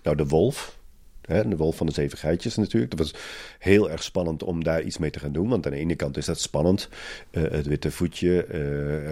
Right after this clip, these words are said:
eh, eh, wat kun je daarmee doen zonder dat afschrikwekkend te laten zijn? Dus dat was een belangrijke. Eh, een hele interessante was, en een hele moeilijke is natuurlijk Langnek. Daar wilde je wat mee gaan doen. Maar de fragiele nek van Langnek, zowel in de poppetjes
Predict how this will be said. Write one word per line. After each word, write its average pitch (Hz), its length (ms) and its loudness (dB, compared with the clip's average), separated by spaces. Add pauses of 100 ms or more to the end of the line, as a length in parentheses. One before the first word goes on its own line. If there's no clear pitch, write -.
(160)
eh, 73 300 -4
eh, 76 60 -8 (140)
wat 78 140 -2
kun 80 120 0
je 78 60 2
daarmee 78 340 0
doen 82 220 -2
zonder 78 440 0
dat 71 220 -6
afschrikwekkend - 680 -2
te 98 60 0
laten 90 300 2
zijn? 92 320 2 (280)
Dus 65 140 -10
dat 73 140 -2
was 85 140 -2
een 90 100 0
belangrijke. 90 640 0 (480)
Eh, 73 260 2 (120)
een 78 80 -4
hele 85 320 2
interessante 85 640 0
was, 76 400 -4 (160)
en 85 120 -4
een 76 100 -2
hele 82 180 0
moeilijke 82 360 4
is 76 120 -8
natuurlijk 78 300 -6
Langnek. 87 500 2 (340)
Daar 76 160 -2
wilde 110 260 4
je 87 80 6
wat 78 180 -2
mee 78 120 -2
gaan 73 220 -6
doen. 71 240 0 (280)
Maar 78 160 -2
de 78 80 2
fragiele 101 640 0
nek 95 280 0
van 82 220 -6
Langnek, 85 640 -2
zowel 80 300 0
in 87 120 0
de - 80 2
poppetjes - 640 0